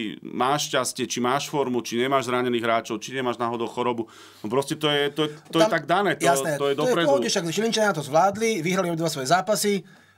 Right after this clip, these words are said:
Speaker 2: aj s Banskou Bystricou, aj s Ružomberkom. Skôr tam je kameň úrazu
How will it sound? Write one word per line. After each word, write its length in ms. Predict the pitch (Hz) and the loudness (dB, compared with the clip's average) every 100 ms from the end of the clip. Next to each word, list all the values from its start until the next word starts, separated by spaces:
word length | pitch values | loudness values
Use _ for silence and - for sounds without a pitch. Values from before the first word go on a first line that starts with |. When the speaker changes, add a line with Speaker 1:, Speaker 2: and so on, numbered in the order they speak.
| _ | _
Speaker 2:
aj 140 | - 156 | -2 0
s 80 | 147 | 2
Banskou 300 | 160 156 147 | 0 0 -2
Bystricou, 680 | 170 156 190 165 180 170 | -2 -2 -2 0 0 0
aj 280 | 160 135 127 117 107 | 2 2 2 -2 -8
s 80 | 117 | -8
Ružomberkom. 680 | 147 160 196 196 202 208 208 202 - | -2 0 2 0 2 2 0 -2 -12
Skôr 340 | - - 208 | -8 0 0
tam 180 | 220 202 | 2 0
je 120 | 196 190 | 2 0
kameň 280 | 196 208 175 | 0 0 0
úrazu 600 | 190 202 185 196 196 | 2 2 2 2 2